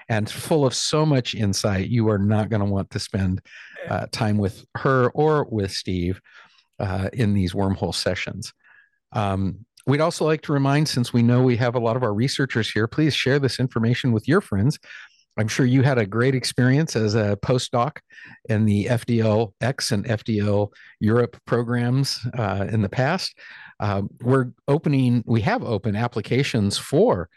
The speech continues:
F D L X and F D L Europe for twenty twenty-four summer programs. Learn more about that at F D L Europe dot org, uh, and F D L dot A I, and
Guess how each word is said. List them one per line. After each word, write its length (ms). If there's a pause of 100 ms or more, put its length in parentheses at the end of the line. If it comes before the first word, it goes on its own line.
(120)
F 140
D 100
L 160
X 180
and 80
F 140
D 140
L 180
Europe 320
for 140
twenty 260
twenty-four 540
summer 280
programs. 540 (680)
Learn 280
more 140
about 260
that 160
at 80
F 160
D 140
L 260
Europe 400
dot 260
org, 400 (540)
uh, 420 (840)
and 160
F 200
D 120
L 100
dot 300
A 180
I, 500 (320)
and 260